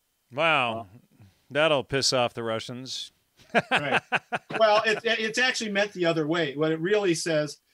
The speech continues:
Speaker 2: is that orthodoxy was right, that everybody calls it heresy. The-, and these are written by Calvinists, actually.
Speaker 1: Oh, really?
Speaker 2: It's a very good book, yeah. It, it, it's showing, it actually documents this whole thing we're talking about. Uh, anyhow,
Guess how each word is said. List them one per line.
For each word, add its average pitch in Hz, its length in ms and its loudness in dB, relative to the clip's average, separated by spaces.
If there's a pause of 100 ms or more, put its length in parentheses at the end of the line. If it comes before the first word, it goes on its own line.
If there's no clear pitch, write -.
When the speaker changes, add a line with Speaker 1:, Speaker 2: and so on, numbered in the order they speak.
(240)
Speaker 2:
is 170 180 2
that 160 220 0
orthodoxy 156 680 -2
was 147 240 -4
right, 147 180 -8
that 156 180 -8
everybody 180 360 0
calls 156 340 -2
it 135 140 -10
heresy. 160 580 -2 (240)
The-, 226 220 -4
and 208 120 -2
these 262 200 -4
are 196 100 -2
written 175 300 -2
by 151 320 2 (120)
Calvinists, 170 540 -4
actually. 98 420 -12
Speaker 1:
Oh, 135 100 -2
really? 139 240 0
Speaker 2:
It's 147 220 -12
a 160 140 -4
very 240 180 0
good 147 220 -4
book, 175 260 -2
yeah. 131 200 -6 (100)
It, 156 200 -8
it, 165 200 -2
it's 160 180 -8
showing, 190 500 -8 (340)
it 180 80 -2
actually 226 300 -2
documents 156 840 -4
this 151 240 -8
whole 180 260 -6
thing 170 220 -10
we're 143 80 -8
talking 190 400 -10
about. 87 260 -20 (840)
Uh, 131 320 0 (1040)
anyhow, 165 520 -2